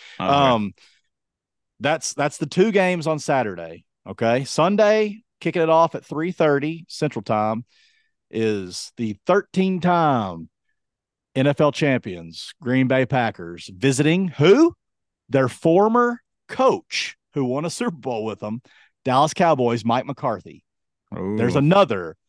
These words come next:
Speaker 2: historic, you know, history meets again. That's three for three now. All
Speaker 1: Yeah,
Speaker 2: right.
Speaker 1: that's cool. That's cool.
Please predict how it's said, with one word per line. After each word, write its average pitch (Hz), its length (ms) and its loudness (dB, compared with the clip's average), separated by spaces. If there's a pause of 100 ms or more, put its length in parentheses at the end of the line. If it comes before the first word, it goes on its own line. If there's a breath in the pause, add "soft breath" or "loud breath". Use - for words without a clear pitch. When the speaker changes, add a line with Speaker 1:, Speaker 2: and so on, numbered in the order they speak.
(140)
Speaker 2:
historic, 147 800 0
you 123 160 -4
know, 101 100 -2
history 175 760 -4
meets 160 440 -2
again. 110 500 -4
That's 107 280 -12
three 208 240 4
for 220 160 0
three 208 340 2
now. 82 320 -8 (160)
All 104 60 -6
Speaker 1:
Yeah, 110 60 -2
Speaker 2:
right. 135 200 2
Speaker 1:
that's - 140 -4
cool. 92 340 -6
That's 101 160 -8
cool. 90 340 -10